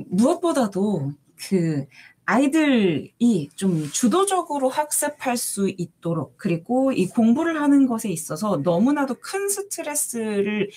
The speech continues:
미리 너무 일찍부터 받아서 그냥 공부만 생각하면 머리가 아프고 스트레스를 받고 막 우울해지고 이런 상태가 되지 않을 수 있도록 정서적으로 서포트를 미리 해주시고요. 자신감을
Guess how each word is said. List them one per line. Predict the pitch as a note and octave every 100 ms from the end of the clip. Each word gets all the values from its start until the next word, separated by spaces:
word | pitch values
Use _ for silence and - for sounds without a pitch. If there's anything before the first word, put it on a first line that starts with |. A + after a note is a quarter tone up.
| - -
미리 | F#3+ C#4 F4 G#3+
너무 | E3+ F3+
일찍부터 | G#3+ D#4 D#4+ - - G3+
받아서 | - D#3 E3+ A#3+ F3+ - -
그냥 | A3 G#3+
공부만 | A3+ A#3 C#4+ D#4 C4
생각하면 | C4 C4+ C4+ A#3+ G#3+ G3
머리가 | D#3+ F3 G3+ E3
아프고 | D3 D#3+
스트레스를 | F#3+ - C4 B3+ - G3 E3+
받고 | - C3+ _ F3
막 | E3 C#3+ D3+
우울해지고 | G3+ A#3+ A#3+ G3+ E3+ E3
이런 | F#3 A#3
상태가 | B3+ B3 A#3+ G#3+ G3+
되지 | E3+ D3
않을 | C#3+ D3+
수 | G3 F#3+
있도록 | E3+ F3+ E3+ - - -
정서적으로 | - F#3+ G3 D#4 E4 D4 A#3 F#3
서포트를 | G#3 - G3+ E3+ D#3+
미리 | D3 G3+ C#4 A#3+
해주시고요. | G3+ F3 - - E3 G3 - - -
자신감을 | - A3 D#4+ F4 D#4+ C4